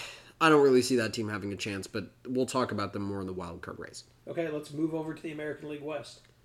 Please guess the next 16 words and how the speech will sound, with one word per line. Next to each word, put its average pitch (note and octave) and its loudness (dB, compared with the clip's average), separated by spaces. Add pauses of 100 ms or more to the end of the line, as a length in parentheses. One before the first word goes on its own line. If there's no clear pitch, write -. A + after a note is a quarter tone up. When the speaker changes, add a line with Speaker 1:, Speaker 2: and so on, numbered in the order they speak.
(220)
Speaker 1:
The D3 0
Astros D#3 6
are C3 6
in A#2+ 4
first C3+ 0
at A#2+ -6
eighty-two C3 4
and A#2 2
forty-seven, B2 2
the A#2 2
best D3 2
record B2 4
in A#2 -2
the A2 -2
A G#2+ 0
L, C3 6